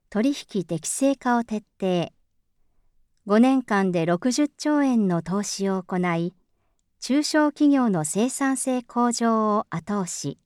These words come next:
最低賃金を二千二十年代に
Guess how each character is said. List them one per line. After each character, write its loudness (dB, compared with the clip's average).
最 -2
低 0
賃 0
金 2
を -2
二 0
千 0
二 0
十 0
年 0
代 -2
に -2